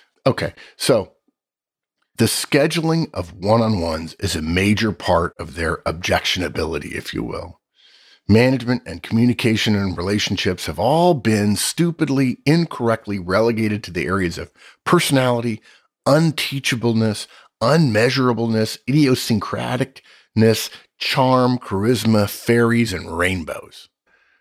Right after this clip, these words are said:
The idea that you can't work on your communication skills and that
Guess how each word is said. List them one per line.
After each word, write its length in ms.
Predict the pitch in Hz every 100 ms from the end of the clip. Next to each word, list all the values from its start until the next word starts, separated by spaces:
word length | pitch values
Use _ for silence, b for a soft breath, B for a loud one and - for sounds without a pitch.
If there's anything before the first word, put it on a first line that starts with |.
| _
The 120 | 107 107
idea 800 | 120 113 98 139 165 - - - _ _ _ _ _ _ _ _ _ _ _ -
that 180 | 104 139
you 80 |
can't 320 | 123 131 117 -
work 640 | 87 98 107 - - - _ _ _ _ _ _ -
on 180 | 101 101
your 140 | 95
communication 840 | 87 - 92 90 - 90 92 - 78
skills 720 | - 73 57 - - - - _ _ B B B -
and 240 | 113 101
that 300 | 101 90 85